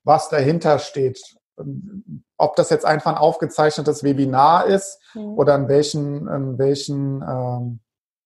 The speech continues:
Speaker 1: Produktionsaufwand das Ganze entstanden ist, einfach um, ähm, das vergleichbar zu machen, vielleicht mit einem Präsenzunterricht. Es ist
Speaker 2: Mhm.
Speaker 1: einfach nur eine reine PowerPoint-Präsentation,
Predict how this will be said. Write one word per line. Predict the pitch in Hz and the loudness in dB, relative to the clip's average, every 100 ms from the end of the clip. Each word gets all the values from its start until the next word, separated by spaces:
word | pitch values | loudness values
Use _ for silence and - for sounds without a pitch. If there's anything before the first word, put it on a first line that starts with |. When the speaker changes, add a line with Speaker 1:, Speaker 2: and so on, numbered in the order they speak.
| _ _ _ _ _ | _ _ _ _ _
Speaker 1:
Produktionsaufwand | - 160 170 - - 175 196 - 160 156 156 147 147 | 0 2 2 -2 0 2 2 2 2 2 2 2 0
das | 131 | -4
Ganze | - 147 147 | -2 -2 -2
entstanden | 147 135 - 139 151 190 190 | -8 -10 -2 0 2 -2 -6
ist, | 180 175 - _ _ _ _ _ | -4 -4 -6 _ _ _ _ _
einfach | 156 156 143 156 143 | 0 0 2 0 0
um, | - 151 147 147 139 139 | 0 2 2 -2 -4 -6
ähm, | 143 131 127 127 123 - - | -4 -2 -2 -6 -10 -14 -4
das | 156 | -2
vergleichbar | - 143 143 147 165 165 156 | 0 0 4 2 2 -2 -2
zu | 147 | -4
machen, | 151 160 139 | -8 -8 -4
vielleicht | 147 143 | -2 -2
mit | 147 | -6
einem | 139 | -6
Präsenzunterricht. | 147 131 156 170 - 160 160 151 156 - | -4 -2 -2 -2 -4 2 2 2 -2 -4
Es | 143 | -6
ist | 151 | -6
Speaker 2:
Mhm. | - | -4
Speaker 1:
einfach | 139 151 - | -4 -4 -4
nur | 156 | -4
eine | 143 | -2
reine | 127 143 156 | 0 0 0
PowerPoint-Präsentation, | - 156 170 170 175 165 170 156 151 - - - 156 156 | 0 4 6 6 4 2 0 -4 -4 -4 -6 -2 -2 -2